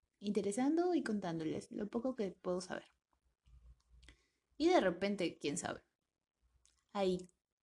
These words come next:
confrontar nuestras dudas. Ya que todo esto es parte de mí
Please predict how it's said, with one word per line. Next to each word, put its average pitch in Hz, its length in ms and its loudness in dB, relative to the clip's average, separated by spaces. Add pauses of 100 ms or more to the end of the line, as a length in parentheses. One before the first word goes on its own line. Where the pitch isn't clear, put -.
confrontar 190 540 2
nuestras 202 400 0
dudas. - 360 -4 (1300)
Ya 247 220 2
que 269 100 -2
todo 285 240 6
esto 269 260 2
es 269 80 -4
parte 190 340 -2
de 156 180 0
mí 262 380 6